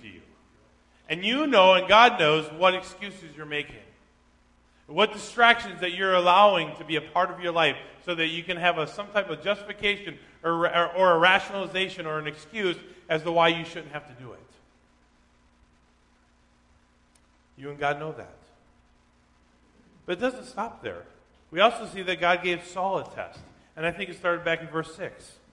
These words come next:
that we talked about a little bit last week. So Saul has a test. In verse six it says, "But rise up and enter the city, and it will be told you what you must do." So Saul is all of a sudden counted with a, with a, with a test of, as to whether he should go.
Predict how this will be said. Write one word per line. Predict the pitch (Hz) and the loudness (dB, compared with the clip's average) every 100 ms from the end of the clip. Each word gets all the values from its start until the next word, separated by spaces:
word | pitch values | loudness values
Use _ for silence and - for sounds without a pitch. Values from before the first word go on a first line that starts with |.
| _ _ _ | _ _ _
that | 147 | -14
we | 143 | -4
talked | 160 160 | -2 0
about | 160 | -2
a | 151 | -2
little | |
bit | 151 151 | -4 0
last | 151 131 - | 0 0 -8
week. | 101 - _ _ _ _ _ _ | -20 -20 _ _ _ _ _ _
So | 180 | -10
Saul | 170 220 220 | -2 4 6
has | 190 160 | 6 0
a | 147 | -4
test. | - 98 - _ _ 160 | -12 -14 -16 _ _ -8
In | |
verse | 165 208 | -4 -2
six | 240 240 | -4 -8
it | - | -8
says, | 175 156 | -8 -4
"But | 190 180 | -4 2
rise | 208 233 240 226 | 4 4 4 2
up | 214 | 2
and | 196 196 | 0 -4
enter | 208 208 | -6 -8
the | 180 | -12
city, | - 233 202 151 135 - - 180 | -10 -6 -4 -2 -4 -10 -8 -4
and | 202 | -2
it | |
will | 196 | -2
be | 185 | -4
told | 180 - 220 196 | -4 -2 -2 -4
you | 180 | -4
what | 180 170 | -4 -6
you | 175 | -6
must | 175 165 - | -6 -8 -8
do." | 175 127 - - | -8 -8 -12 -18
So | 196 | -14
Saul | 185 220 247 247 | 0 6 8 8
is | 202 | 6
all | 190 | 6
of | 190 | 6
a | |
sudden | 190 185 185 | 0 -6 -6
counted | 196 190 185 | -6 -6 -8
with | 175 | -6
a, | 175 175 | -6 -6
with | 180 175 | -8 -6
a, | 175 165 165 170 | -6 -6 -8 -10
with | 180 | -8
a | 165 | -8
test | - 190 185 | -6 -8 -8
of, | 180 | -4
as | 180 170 | -2 -2
to | 175 | -4
whether | 185 185 | -6 -6
he | 233 | -8
should | - - | -12 -12
go. | 131 98 | -8 -8